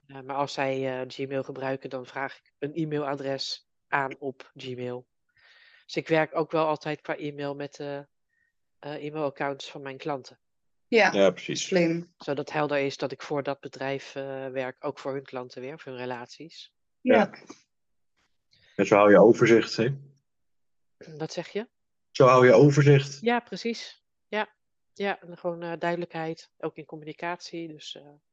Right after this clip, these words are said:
Speaker 2: Ja, dat
Speaker 3: Ja.
Speaker 2: is superbelangrijk.
Speaker 1: Ja. Ehm, zijn er dingen die jullie doen om je taken en je energie te managen? Nou, je taken heb je al een beetje gezegd, hè. Trello gebruiken jullie veel om, eh,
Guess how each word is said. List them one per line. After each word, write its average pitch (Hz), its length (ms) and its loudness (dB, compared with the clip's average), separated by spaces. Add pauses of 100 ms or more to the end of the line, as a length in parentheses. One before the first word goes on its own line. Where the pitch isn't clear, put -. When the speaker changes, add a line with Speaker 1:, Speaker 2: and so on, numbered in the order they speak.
(360)
Speaker 2:
Ja, 185 280 2
dat 180 100 4
Speaker 3:
Ja. 180 60 0
Speaker 2:
is - 120 -2
superbelangrijk. 175 1040 2 (320)
Speaker 1:
Ja. 214 220 -10 (1800)
Ehm, 208 540 2 (460)
zijn 262 220 0
er 262 80 2
dingen 240 240 2
die 226 120 0
jullie 220 280 0
doen 214 260 0
om 196 280 -2
je 196 320 0 (180)
taken 196 440 0
en 185 100 -6
je 185 120 -2
energie 175 480 -4
te 143 120 -8
managen? 127 600 -14
Nou, 143 120 -6
je 143 60 -4
taken 175 380 -2
heb 151 120 -6
je - 80 -10
al 147 60 -8
een 147 60 -12
beetje 151 280 -6
gezegd, 190 380 -10
hè. 180 260 -6
Trello 196 380 -4
gebruiken 185 340 -6
jullie 175 220 -10
veel 180 280 -4
om, 170 220 -14
eh, 170 320 -10